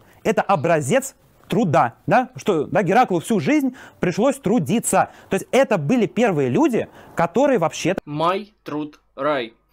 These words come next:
Speaker 1: воспевали труд. То есть они воспевали
Speaker 2: Что?
Speaker 1: труд, они
Speaker 2: Что?
Speaker 1: воспевали жизнь простых,
Speaker 2: А,
Speaker 1: а, крестьян.
Speaker 2: да,
Speaker 1: А,
Speaker 2: верно.
Speaker 1: и при этом при всём, а, ещё другая, а, плеяда, а, таких философов, они, а, киников, они занимались тем, что они,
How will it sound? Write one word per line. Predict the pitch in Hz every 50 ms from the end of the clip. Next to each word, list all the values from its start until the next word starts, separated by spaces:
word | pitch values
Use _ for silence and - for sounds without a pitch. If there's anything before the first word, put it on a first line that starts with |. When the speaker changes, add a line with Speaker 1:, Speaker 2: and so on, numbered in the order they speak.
| _ _ -
Speaker 1:
воспевали | - 233 208 156 - - 135 117 120 131 147
труд. | - - 175 180 139 - - - - - - - - -
То | 180
есть | 175 - -
они | 165 180 233 285
воспевали | 247 226 - 185 180 196 175 151
Speaker 2:
Что? | 156 196
Speaker 1:
труд, | - 170 180 - 285
они | 151 165 180 233
Speaker 2:
Что? | 262
Speaker 1:
воспевали | 247 - - 190 170 190 208 214 185
жизнь | 165 127 180 220 180 165 151
простых, | - 165 170 165 - - - 196 - - - - - - - - - - -
Speaker 2:
А, | - 139 139 139
Speaker 1:
а, | 135
крестьян. | - 160 202 - - 185 165 135 143 - - - -
Speaker 2:
да, | 131 113 101 - - - - - -
Speaker 1:
А, | - 156 160 160 160 160 156 160
Speaker 2:
верно. | - - -
Speaker 1:
и | 185 196
при | - 220 262
этом | 262 254 220
при | 196 208
всём, | 214 - - 294 294 269 -
а, | 165 170 165 175 - -
ещё | 170 - - 240 175
другая, | 147 156 185 175 226 254 254 -
а, | - 170 165 160
плеяда, | - - 190 202 202 185 160 156 147 - - - -
а, | 151 143 151
таких | 160 180 180 175 -
философов, | - 175 220 247 247 - 226 208 - - - - -
они, | - 147 156 170 180 165
а, | 156 156 156 151 147
киников, | 147 - 220 240 240 - 202 - - - - - -
они | - 160 180 226 220
занимались | 190 190 196 202 202 185 180 -
тем, | - 233 254 254
что | 240 - - 196 190 - -
они, | _ 160 165 165 175 190 226 247 254